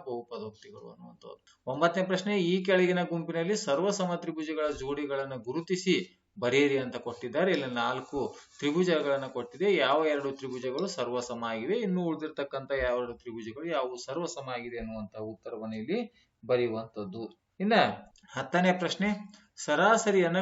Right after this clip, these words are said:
ಕಂಡುಹಿಡಿಯುವಂಥದ್ದು. ಕೊಟ್ಟಿರುವ ದತ್ತಾಂಶಗಳನ್ನ ಬಳಸಿಕೊಂಡು ಈ ಎಲ್ಲಾ ಸಂಖ್ಯೆಗಳನ್ನ ಕೂಡಿಸಿ ಇವೆಷ್ಟಿವೆ ಅಷ್ಟರಿಂದ ಭಾಗಾಕಾರವನ್ನ ಮಾಡ್ತಕ್ಕಂಥದ್ದು. ಇನ್ನು ಹನ್ನೊಂದನೇದು ಬಹುಲಕವನ್ನ ಕಂಡುಹಿಡಿತಕ್ಕಂಥದ್ದು. ಏರಿಕೆ ಕ್ರಮದಲ್ಲಿ ಬರೀಬೇಕು ಇದನ್ನ,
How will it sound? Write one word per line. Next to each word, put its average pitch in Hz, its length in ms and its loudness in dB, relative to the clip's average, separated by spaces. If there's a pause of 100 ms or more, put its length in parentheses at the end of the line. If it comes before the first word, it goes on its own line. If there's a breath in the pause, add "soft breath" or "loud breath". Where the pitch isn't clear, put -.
ಕಂಡುಹಿಡಿಯುವಂಥದ್ದು. 127 760 0
ಕೊಟ್ಟಿರುವ 170 460 2
ದತ್ತಾಂಶಗಳನ್ನ 156 800 2
ಬಳಸಿಕೊಂಡು 139 520 0 (500 loud breath)
ಈ 127 40 -2 (100)
ಎಲ್ಲಾ 160 220 4 (120)
ಸಂಖ್ಯೆಗಳನ್ನ 139 500 -4 (100)
ಕೂಡಿಸಿ 135 320 -8
ಇವೆಷ್ಟಿವೆ 143 480 -2
ಅಷ್ಟರಿಂದ 120 380 -6 (100)
ಭಾಗಾಕಾರವನ್ನ 117 680 -4
ಮಾಡ್ತಕ್ಕಂಥದ್ದು. 120 680 -8 (440 loud breath)
ಇನ್ನು 135 180 -6
ಹನ್ನೊಂದನೇದು 165 520 0 (120)
ಬಹುಲಕವನ್ನ 151 760 2 (100)
ಕಂಡುಹಿಡಿತಕ್ಕಂಥದ್ದು. 120 960 -6 (460 soft breath)
ಏರಿಕೆ 127 320 -4
ಕ್ರಮದಲ್ಲಿ 120 500 -6
ಬರೀಬೇಕು 113 420 -10
ಇದನ್ನ, 127 220 -6